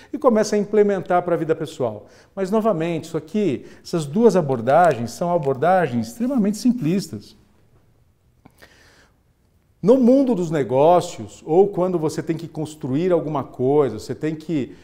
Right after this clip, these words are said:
é, trilhar caminhos novos, não basta você falar o seguinte para um teu cliente, "Ok, ah,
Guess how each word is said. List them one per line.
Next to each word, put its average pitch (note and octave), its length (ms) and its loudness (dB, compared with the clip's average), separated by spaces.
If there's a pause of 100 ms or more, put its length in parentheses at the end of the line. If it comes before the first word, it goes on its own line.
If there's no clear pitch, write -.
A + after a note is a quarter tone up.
(180)
é, B2+ 200 -2
trilhar D3+ 840 0
caminhos D3 520 -4
novos, A#2+ 680 -4 (400)
não D#4 140 -6
basta G3 420 6
você C#3+ 240 -2
falar C#3 280 2
o C#3 60 2
seguinte C3+ 500 -8
para C3 100 -10
um C3 80 -6
teu C3 240 -2
cliente, C3 480 -6
"Ok, F3 500 0 (360)
ah, D#3 560 0